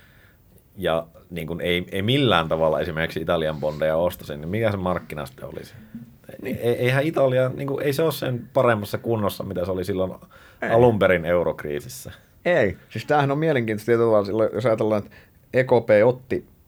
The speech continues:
Speaker 2: markkinalta sen ään-, äänestyskoneen pois. Markkinallahan pitäisi olla äänioikeus. Markkinan pitäisi olla se, joka päättää, että mikä maa on maksukyvytön ja mikä on maksukykyinen, ja se heijastuu sitten niissä koroissa, mitä niiltä käytännössä vaaditaan. Eli niinku y-, hyvin yksinkertaistettuna näin.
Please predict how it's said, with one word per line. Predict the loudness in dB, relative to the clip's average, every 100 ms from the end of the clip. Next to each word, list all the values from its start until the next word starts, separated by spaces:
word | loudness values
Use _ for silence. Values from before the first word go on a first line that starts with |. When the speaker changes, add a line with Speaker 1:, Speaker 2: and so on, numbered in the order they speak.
| _ -16
Speaker 2:
markkinalta | -6 -2 0 0 -4 -6 -6 -6
sen | -8 -8 -8
ään-, | -2 0 0 -2 -2
äänestyskoneen | 0 0 -2 -6 -6 -2 0 -2 -4
pois. | -4 0
Markkinallahan | 2 2 0 0 0
pitäisi | 0 0
olla | 0 0 -2
äänioikeus. | 0 2 2 0 -2 -4 -6 -8 0
Markkinan | 2 2 0 0
pitäisi | 0 -2
olla | -2
se, | -2
joka | -2
päättää, | 4 6 6 2 -2 -2
että | -4 -4
mikä | -4 -2
maa | -2 -2
on | -2
maksukyvytön | -2 -4 -6 -6 -6 -4 -6 -6
ja | -6
mikä | -8 -4 -4 -4 -12 _ _
on | -8
maksukykyinen, | -6 -6 -6 -10 -8 -6 -4
ja | -4
se | 0
heijastuu | 2 0 -2 -6
sitten | -6 -4
niissä | -4 -4
koroissa, | 0 2 2 0
mitä | -6 -6
niiltä | -6 -6
käytännössä | -8 -8 -8 -8
vaaditaan. | -8 -10 -12 -12 -12 -14
Eli | -14
niinku | -8
y-, | -6 -4
hyvin | -2 -2
yksinkertaistettuna | -4 -6 -8 -8 -10 -14 -10 -6 -2
näin. | -2 -4